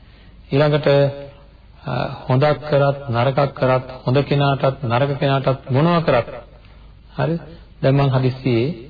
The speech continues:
හිතමු දැන් මට දැන් කවුරුත් වන ප්‍රශංසා කරනවා. මං හදිස්සියේ මේ මට මොනවා හරි හේතුවක් උඩ මේ චීවරය අතහරින්න වෙනවා කියලා හිතන්නකෝ මොනවා හරි හේතුවක් උඩ. චීවරය අතර කලිසමකුත් ෂර්ට් එකකුත් ඇඳගෙන යනවා කියනකෝ පාරේ.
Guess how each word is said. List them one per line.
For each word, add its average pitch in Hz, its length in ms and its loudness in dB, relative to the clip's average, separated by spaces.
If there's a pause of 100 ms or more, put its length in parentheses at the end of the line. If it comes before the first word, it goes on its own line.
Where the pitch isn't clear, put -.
(240)
හිතමු 127 260 -4
දැන් 127 160 2
මට 120 240 0
දැන් 123 220 0
කවුරුත් 120 380 0
වන 123 180 -4
ප්‍රශංසා 117 460 -4
කරනවා. - 320 -14 (580)
මං 156 200 0
හදිස්සියේ 135 480 2
මේ 165 200 2 (100)
මට 127 200 -2
මොනවා 143 300 0
හරි 170 140 2
හේතුවක් 147 380 2
උඩ 117 120 0 (560)
මේ 156 160 0
චීවරය 160 500 4
අතහරින්න 113 440 -2
වෙනවා - 300 -12 (600)
කියලා 139 200 -2
හිතන්නකෝ 143 320 -4
මොනවා 131 200 0
හරි 127 80 0
හේතුවක් 127 300 -2
උඩ. 127 120 -8 (920)
චීවරය 185 380 4
අතර 165 280 4
කලිසමකුත් 156 560 0
ෂර්ට් 143 280 0
එකකුත් 143 240 -2
ඇඳගෙන 143 360 0
යනවා 127 260 2
කියනකෝ 127 340 -4
පාරේ. 143 380 0